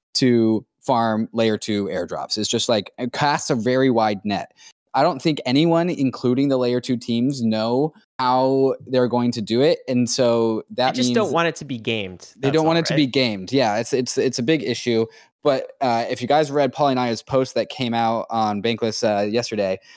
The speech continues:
Speaker 1: uh, they th-, they have very strong assurances that literally every single layer two will eventually have a token. Um, so there's that. Um, probably using contracts on the layer twos is probably a good idea.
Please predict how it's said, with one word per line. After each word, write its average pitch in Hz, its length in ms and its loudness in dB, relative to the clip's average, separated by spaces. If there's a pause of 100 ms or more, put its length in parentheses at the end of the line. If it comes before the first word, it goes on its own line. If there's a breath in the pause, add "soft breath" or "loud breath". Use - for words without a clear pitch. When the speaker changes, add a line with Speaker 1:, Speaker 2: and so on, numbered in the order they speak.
(260 loud breath)
Speaker 1:
uh, 110 400 4 (100)
they 139 220 0
th-, 131 300 -2
they 143 480 4 (240)
have 131 200 0
very 127 220 2
strong 120 240 -2
assurances 110 460 -2
that 104 180 -2
literally 117 340 2
every 113 260 0
single 107 500 0
layer 104 240 0
two 104 240 -2
will 101 160 0
eventually 98 400 -4
have 95 180 -4
a 82 40 -18
token. 73 440 -12 (340)
Um, 98 380 -2 (240)
so 165 180 2
there's 139 200 2
that. - 360 -4 (140)
Um, 107 420 0
probably 143 480 2
using 143 420 2
contracts 139 680 -2
on 135 320 0
the 139 120 2
layer 131 180 2
twos 135 340 0
is 117 80 -10
probably 120 300 0
a - 20 -2
good 117 160 0
idea. 131 480 2